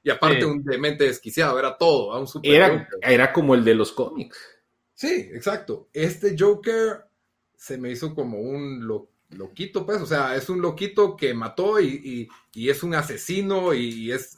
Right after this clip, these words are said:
Speaker 1: desquiciado porque hasta se siente contento de matar, o sea, ya perdió toda orientación moral, pero no me, no se me hizo como que, "Ey, sería interesante ver a este Joker contra Batman".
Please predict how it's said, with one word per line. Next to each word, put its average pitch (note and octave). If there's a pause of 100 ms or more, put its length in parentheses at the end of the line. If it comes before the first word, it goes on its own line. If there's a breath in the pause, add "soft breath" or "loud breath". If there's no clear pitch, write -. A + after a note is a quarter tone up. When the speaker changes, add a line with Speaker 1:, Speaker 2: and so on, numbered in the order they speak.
(120)
Speaker 1:
desquiciado D3
porque G#2+ (380 soft breath)
hasta B2
se A#2
siente D3+
contento C#3+
de A2+
matar, D3
o -
sea, C3
ya C3+
perdió C3+
toda C#3+
orientación B2+
moral, C3 (540)
pero A#2+
no C3+
me, D#3+
no C#3
se D#3+
me C#3
hizo D3+
como C#3+
que, G#2+ (440)
"Ey, D3
sería A#2
interesante D#3
ver D#3+
a D#3+
este D3+
Joker D#3+
contra G2+
Batman". B2+